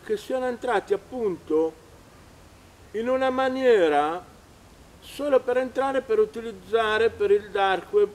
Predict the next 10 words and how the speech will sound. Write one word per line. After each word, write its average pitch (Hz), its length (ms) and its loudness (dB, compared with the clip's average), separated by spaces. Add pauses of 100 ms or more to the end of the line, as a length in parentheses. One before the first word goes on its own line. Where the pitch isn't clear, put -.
(140)
per 190 180 -8
collegamento, 196 1120 0
per 170 240 -8
collegarsi. 143 840 -6 (480)
Quindi 277 300 -4
hanno 214 160 0
accompagnato 247 1300 -4 (100)
l'entrata 147 840 -6 (1000)
e 208 120 -4
hanno, 247 540 0